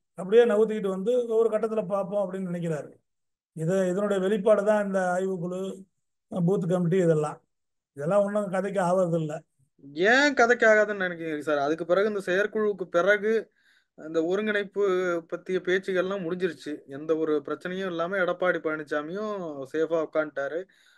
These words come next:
Speaker 2: அவருக்கு அதிகாரத்தையும் கொடுத்துட்டாங்க. இனியுமா இப்ப, இப்ப இந்த கதையும் ஆகாதுன்றீங்க?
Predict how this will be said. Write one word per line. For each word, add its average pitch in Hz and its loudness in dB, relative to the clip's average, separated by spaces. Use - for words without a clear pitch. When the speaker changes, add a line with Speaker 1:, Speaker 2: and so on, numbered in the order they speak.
Speaker 2:
அவருக்கு 156 2
அதிகாரத்தையும் 180 2
கொடுத்துட்டாங்க. 135 -6
இனியுமா 262 0
இப்ப, 208 4
இப்ப 180 0
இந்த 180 -4
கதையும் 180 -2
ஆகாதுன்றீங்க? 165 -6